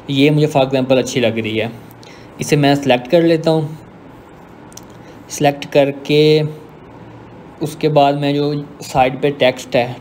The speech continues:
text भी मैं उसी side से, जो मैंने दो sides open की हुई थी, वहाँ से मैं देखूँगा कि मुझे क्या पता कोई अच्छा text मिल जाए इधर image के साथ लगाने के लिए, कोई ना कोई paragraph मेरे related जो मेरी products को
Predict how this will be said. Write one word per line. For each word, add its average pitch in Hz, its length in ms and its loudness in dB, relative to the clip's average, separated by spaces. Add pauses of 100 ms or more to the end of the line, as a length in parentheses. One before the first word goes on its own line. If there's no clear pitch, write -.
text 139 280 0
भी 160 180 2
मैं 147 240 2
उसी 143 260 -4
side 131 300 0
से, 139 260 -2
जो 135 200 -2
मैंने 131 260 -6
दो 127 160 -4
sides 123 340 -2
open 139 240 -2
की 135 140 -2
हुई 143 180 0
थी, 147 200 -4
वहाँ 135 220 -2
से 143 120 -6
मैं 139 160 -2
देखूँगा 135 380 -4
कि 131 120 -6
मुझे 131 240 -4
क्या 131 200 -2
पता 131 200 -2
कोई 131 240 -4
अच्छा 131 160 -6
text 120 380 -6
मिल 127 160 -4
जाए 127 180 2
इधर 127 180 -2
image 135 300 -4
के 143 140 -4
साथ 123 280 -4
लगाने 120 340 -4
के 120 120 -8
लिए, 123 140 -4 (320)
कोई 135 160 2
ना 135 100 4
कोई 135 120 2
paragraph 127 640 0
मेरे 127 440 0 (200)
related 127 360 -2
जो 131 100 -2
मेरी 127 180 -2
products 123 600 -2
को 123 560 0